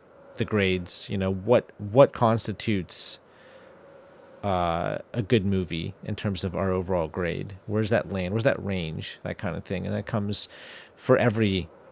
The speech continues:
single category. So I'm gonna work on that, and I'll get that up at some point in time here. So just to make things a little easier and, you know, help people understand what our grades mean and what we mean by, you know, what, what's an eighty-five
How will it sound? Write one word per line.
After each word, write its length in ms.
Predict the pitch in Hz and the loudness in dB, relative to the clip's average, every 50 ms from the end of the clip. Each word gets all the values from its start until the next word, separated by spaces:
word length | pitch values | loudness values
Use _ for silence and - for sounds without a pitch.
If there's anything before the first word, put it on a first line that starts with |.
| - | -6
single 320 | - - - 143 123 107 92 | -2 2 2 2 2 2 0
category. 560 | - 117 107 98 92 85 87 87 90 90 107 | 2 4 4 4 4 2 -2 0 0 2 2
So 180 | - - 147 151 | 4 8 8 10
I'm 60 | 175 | 10
gonna 140 | 202 214 196 | 10 10 10
work 240 | 165 160 156 156 156 | 12 10 10 10 10
on 160 | 131 120 117 | 8 8 8
that, 220 | 107 104 104 101 | 8 8 8 8
and 80 | 71 101 | 6 4
I'll 60 | 117 | 2
get 160 | 113 - 127 104 | 2 2 4 6
that 100 | 117 107 | 6 6
up 120 | 107 90 - | 6 6 2
at 60 | - | -2
some 200 | - 117 107 98 | -2 0 -2 -2
point 220 | - - 95 - | -2 -4 -6 -6
in 60 | - | -6
time 300 | - - 92 87 87 87 92 | -8 -6 -4 -4 -2 -2 -4
here. 220 | 92 92 87 92 | -4 -4 -4 -2
So 320 | - - - 92 87 87 90 | -2 0 0 0 0 0 0
just 160 | 107 110 - | -2 0 2
to 60 | 156 | 4
make 140 | 143 123 - | 2 2 2
things 180 | 131 123 104 | 0 0 0
a 40 | 117 | 2
little 240 | 107 107 101 98 - | 2 2 0 0 -2
easier 360 | 101 104 98 - 104 104 101 | -2 -2 -2 0 0 0 0
and, 180 | 101 98 95 87 - - - - - - - - - - - | 0 0 -2 -4 -8 -12 -20 -20 -20 -20 -20 -20 -20 -10 -4
you 80 | 98 98 | -4 -2
know, 40 | |
help 360 | 85 92 113 104 - - - - | 2 2 2 2 2 -2 -10 -6
people 280 | - 117 - 104 95 | -6 -6 -4 -2 -2
understand 720 | 101 95 90 90 - - 107 101 95 95 95 87 87 - - - - - - - - _ - - | -2 0 0 -2 -2 0 0 0 0 0 0 -2 -4 -8 -10 -16 -20 -20 -20 -20 -20 _ -2 4
what 160 | 123 135 127 | 6 8 8
our 100 | 127 117 | 8 6
grades 400 | - 123 113 104 101 95 - 95 | 6 6 6 6 6 4 2 -2
mean 460 | 98 95 92 95 95 95 92 92 85 | 0 0 2 2 2 0 0 -2 -2
and 300 | - 90 98 92 92 90 | -2 -2 -2 0 -2 -2
what 120 | 92 85 82 | -4 -4 -4
we 140 | 95 98 | -4 -4
mean 240 | 92 90 90 90 90 | -2 -2 -2 -4 -4
by, 560 | 85 - 85 87 87 85 85 85 95 98 101 - _ | -2 0 0 2 2 2 2 0 -2 -4 -6 -10 _
you 100 | - - | -10 -8
know, 300 | - - 50 50 50 - - - | -6 -4 -4 -4 -6 -6 -6 -4
what, 140 | - - | -4 -2
what's 200 | 101 127 - - | 0 0 0 0
an 60 | 143 117 | 0 2
eighty-five 760 | 123 123 107 98 - - 101 95 92 90 87 87 - - | 2 2 0 0 2 2 4 4 4 4 2 0 -4 -8